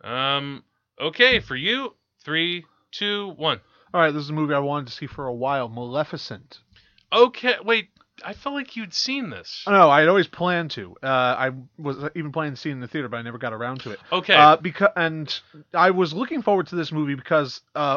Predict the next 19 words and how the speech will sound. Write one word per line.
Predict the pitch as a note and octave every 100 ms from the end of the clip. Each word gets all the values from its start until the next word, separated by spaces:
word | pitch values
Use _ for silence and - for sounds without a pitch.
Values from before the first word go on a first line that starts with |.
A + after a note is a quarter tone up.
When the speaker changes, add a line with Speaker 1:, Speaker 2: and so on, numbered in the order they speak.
| -
Speaker 2:
of | C#3
all | F3 A#3+
the | A#3
characters | F#3+ F3 D#3 D#3 C3
in | C3
Sleeping | - D3 C3+ B2+
Beauty, | A#2+ A#2 G2+ F#2 _ _ C#3
uh, | B2 A2+
the | A2 B2+
Disney | C#3 C3+ C3+ C3
film, | A#2 A#2+ G#2
Maleficent | A#2+ D3 - F3 D3+
was | C3+
by | - B2+
far | B2 C#3 C3
the | A#2+ A#2
most | A#2+ A#2 -
interesting. | D#3+ D3+ C3+ - - - _
The, | C3+